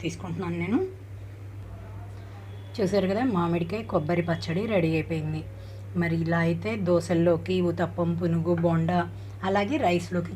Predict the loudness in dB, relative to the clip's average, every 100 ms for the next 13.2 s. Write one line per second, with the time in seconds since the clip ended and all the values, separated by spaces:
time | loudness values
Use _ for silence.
0 | -2 2 2 2 2 2 0 -2 -4 -2
1 | 2 2 2 -2 0 2 4 4 4 6
2 | 4 4 2 0 -4 -2 0 0 0 2
3 | 2 2 -6 -12 -8 -4 0 2 6 6
4 | 6 4 4 4 4 2 0 -2 -6 -6
5 | -10 -12 -12 0 4 4 4 0 2 4
6 | 4 4 4 4 4 4 2 2 2 2
7 | 0 -2 -2 0 0 0 -2 -8 -10 -12
8 | -12 -12 -12 -12 -12 -6 0 2 4 4
9 | 4 4 4 6 6 4 6 6 6 4
10 | 2 0 0 2 4 2 0 -4 -4 -4
11 | -4 -6 -8 -12 -12 -12 -12 -12 -12 -12
12 | -8 -8 2 4 6 4 4 2 0 0
13 | 0 0